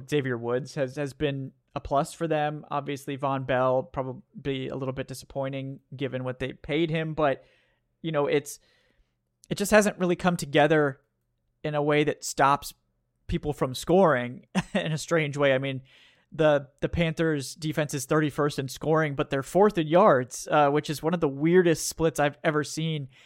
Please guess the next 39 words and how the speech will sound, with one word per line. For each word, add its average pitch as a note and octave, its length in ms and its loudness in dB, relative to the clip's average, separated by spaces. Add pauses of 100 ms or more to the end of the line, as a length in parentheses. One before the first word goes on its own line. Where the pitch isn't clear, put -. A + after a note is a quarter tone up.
(140)
And D#3 140 0
it's D3 140 -4
not D#3+ 200 4
because F3+ 280 2
the D3+ 80 0
offense D3 320 4
is C#3 80 -6
turning D3+ 220 -4
the C3+ 60 -4
ball C3+ 280 2
over B2 320 0
at C3 160 0
a B2+ 60 -2
very B2+ 220 -4
high B2+ 140 0
rate. D#3 340 2
The - 60 -16
Panthers D#3+ 320 -4
offense C#3+ 400 0
actually C#3 440 -2
is B2+ 120 -10 (300)
thirteenth D#3+ 680 2
in D3 140 -10
turnovers, C3 640 -2 (100)
uh, C3 220 -2
meaning D3 240 -4
they're C#3+ 160 0
actually C#3+ 220 -4
above D#3 280 2
average. C3 500 4
They've C3 160 -4
only D3 140 -6
turned D3+ 160 -8
the C3+ 40 -6
ball C#3 120 2
over C3+ 140 -2
seventeen C#3+ 420 -8
times. C#3+ 380 -4 (420)
It's, - 220 2